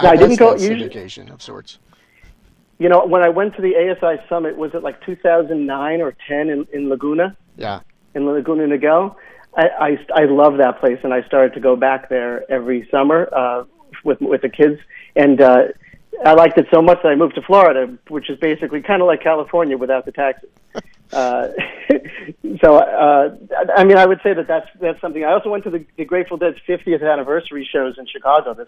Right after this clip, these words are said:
Speaker 1: summer, so that
Speaker 2: Oh.
Speaker 1: was kind of a little vacation. But I haven't been on a big vacation. I've been working too hard.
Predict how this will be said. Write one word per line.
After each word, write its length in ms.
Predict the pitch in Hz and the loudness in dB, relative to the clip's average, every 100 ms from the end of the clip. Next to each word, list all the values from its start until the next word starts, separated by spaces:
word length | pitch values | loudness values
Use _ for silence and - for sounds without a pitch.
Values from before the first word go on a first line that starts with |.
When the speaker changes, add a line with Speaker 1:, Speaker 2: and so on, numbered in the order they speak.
| - | -16
Speaker 1:
summer, 240 | 110 113 _ | -16 -16 _
so 220 | - 98 127 | -12 -2 2
that 140 | 139 | 2
Speaker 2:
Oh. 20 | |
Speaker 1:
was 100 | 135 | 0
kind 220 | - 127 117 | -8 -8 -6
of 60 | |
a 60 | 117 | -6
little 180 | 120 113 | -6 -2
vacation. 480 | 117 113 113 123 - - | -4 -2 -4 -6 -12 2
But 80 | 156 | 4
I 60 | 160 | 6
haven't 220 | 214 190 | 4 6
been 160 | 202 | 4
on 100 | 202 | 4
a 60 | 180 | 4
big 180 | 196 170 | 2 4
vacation. 500 | 180 180 202 - 131 | 2 4 0 0 -4
I've 100 | 127 | -4
been 120 | 135 | -2
working 240 | 160 165 | -2 -2
too 180 | - 156 | -4 -4
hard. 380 | 151 170 131 | 2 2 2